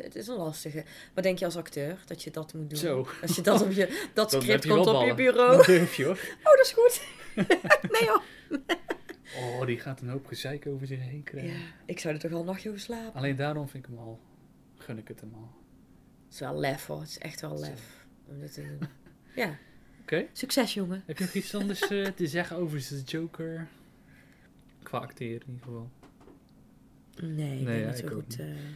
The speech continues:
Speaker 2: Oké, dan gaan we naar de volgende scène. En dat is de scène waarin Batman moet kiezen tussen, eh,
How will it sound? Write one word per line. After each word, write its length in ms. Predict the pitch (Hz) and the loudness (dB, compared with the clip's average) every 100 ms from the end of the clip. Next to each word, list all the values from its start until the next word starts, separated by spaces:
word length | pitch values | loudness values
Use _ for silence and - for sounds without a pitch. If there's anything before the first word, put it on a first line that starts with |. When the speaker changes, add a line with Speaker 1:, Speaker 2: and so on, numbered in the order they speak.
| - - - - | -18 -20 -20 -8
Speaker 2:
Oké, 260 | - 170 160 | 6 10 12
dan 100 | 170 | 12
gaan 120 | 185 | 8
we 60 | 185 | 8
naar 100 | 185 | 8
de 100 | 160 | 6
volgende 380 | 175 202 180 165 | 4 4 2 -2
scène. 500 | - 135 120 123 160 | 2 4 4 2 0
En 100 | 160 | -2
dat 140 | 160 | -6
is 140 | 151 | -8
de 60 | - | -8
scène 280 | - 143 139 | -2 0 0
waarin 760 | 135 131 131 127 131 131 127 | -2 -2 -2 -4 -4 -4 -4
Batman 380 | 131 139 143 127 | -6 -6 -6 -4
moet 160 | 120 - | -6 -6
kiezen 320 | 160 131 117 | -8 -8 -8
tussen, 560 | 123 113 - 113 | -8 -8 -6 -4
eh, 60 | 110 | -4